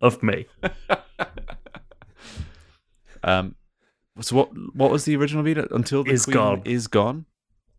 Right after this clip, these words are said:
Speaker 2: Is gone. And I, I agree, Joe. Rhyming gone with gone, it doesn't sit right with me, but it's in there now.
Speaker 1: <laughs> But it's in the sheet. And given that this started with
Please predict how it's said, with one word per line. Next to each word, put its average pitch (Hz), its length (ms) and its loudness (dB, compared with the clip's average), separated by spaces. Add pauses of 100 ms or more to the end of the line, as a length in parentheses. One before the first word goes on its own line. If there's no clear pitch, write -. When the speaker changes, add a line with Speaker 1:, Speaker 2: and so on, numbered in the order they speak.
(440)
Speaker 2:
Is 90 300 -4
gone. 80 500 -10 (180)
And 104 180 -4 (320)
I, 101 220 -2 (120)
I 117 80 2
agree, 117 400 2
Joe. 80 280 -2 (280)
Rhyming 104 280 0
gone 107 240 4
with 95 160 -6
gone, 101 360 2 (140)
it - 120 -20
doesn't 107 180 -8
sit 90 200 -8
right 82 240 -4
with - 80 -6
me, 78 220 -12 (240)
but - 120 -12
it's - 140 -4
in 87 180 -4
there - 160 -10
now. - 200 -20
Speaker 1:
<laughs> - 120 -4
But 190 100 4
it's - 180 4
in 143 300 2
the 135 160 2
sheet. 107 540 -2 (800)
And 135 200 2
given 208 260 4
that 156 140 0
this 156 180 2
started 127 520 2 (160)
with 113 360 2